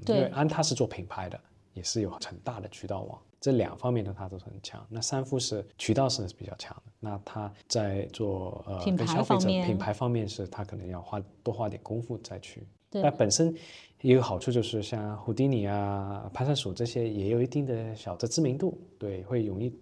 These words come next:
Speaker 2: 打一些。
Speaker 1: 潘山鼠今年的营销是非常的厉害的。
Speaker 2: 啊，对的，很多，很多一些活动你都会可以看到潘山鼠的一个出现，嗯。
Speaker 1: 对，然后它的增长也是很好的，
Speaker 2: 嗯。
Speaker 1: 今年据说是翻倍的增长。
Speaker 2: 我是觉得它的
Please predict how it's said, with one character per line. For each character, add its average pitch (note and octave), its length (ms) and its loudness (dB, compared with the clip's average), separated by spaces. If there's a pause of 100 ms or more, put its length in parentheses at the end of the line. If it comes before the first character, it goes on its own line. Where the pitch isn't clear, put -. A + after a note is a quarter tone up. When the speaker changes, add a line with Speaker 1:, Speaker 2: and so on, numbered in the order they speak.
Speaker 2:
打 - 200 -16
一 - 40 -14
些。 - 160 -12 (200)
Speaker 1:
潘 D4 180 12
山 E4 120 10
鼠 D#4 140 4
今 B3 180 4
年 F3 300 2
的 F3+ 160 4
营 F3 240 2
销 B3 180 4
是 A3 280 2
非 A3 180 0
常 D#3+ 240 -4
的 E3 220 -2
厉 F#3 100 2
害 D#3+ 220 -6
的。 - 100 -8 (140)
Speaker 2:
啊， G#2+ 240 0
对 G#2 120 4
的， F#2+ 160 -4
很 F#2 160 -10
多， A2+ 420 4
很 G2+ 200 -6
多 G#2 160 -2
一 G#2 60 -2
些 G#2+ 180 -2
活 G2+ 240 -2
动 A#2 180 2
你 F#2+ 80 -2
都 G2 140 -4
会 F#2+ 120 -2
可 - 180 -14
以 - 80 -16
看 A2 240 -6
到 F#2 140 -6
潘 - 140 -8
山 A2 160 -4
鼠 - 200 -8
的 - 100 -14
一 - 80 -8
个 - 80 -10
出 - 160 -14
现， A2+ 240 -12 (140)
嗯。 G#2 160 -6
Speaker 1:
对， F3+ 360 0
然 F#3 140 2
后 G#3+ 80 4
它 A#3 160 2
的 A3 80 4
增 A3+ 180 2
长 G3 160 0
也 D#3 80 -2
是 F#3+ 140 -2
很 F3 180 -4
好 F3+ 200 -4
的， - 80 -4
Speaker 2:
嗯。 - 20 2
Speaker 1:
今 A2 140 4
年 F3+ 160 4
据 G3+ 120 0
说 F#3 160 0
是 F#3 160 -2
翻 G#3+ 240 2
倍 A3+ 140 0
的 E3+ 80 -2
增 E3 180 -4
长。 - 240 -6 (240)
Speaker 2:
我 - 80 -2
是 C3+ 140 6
觉 C3 140 8
得 C#3+ 80 10
它 D#3 180 4
的 C3 260 4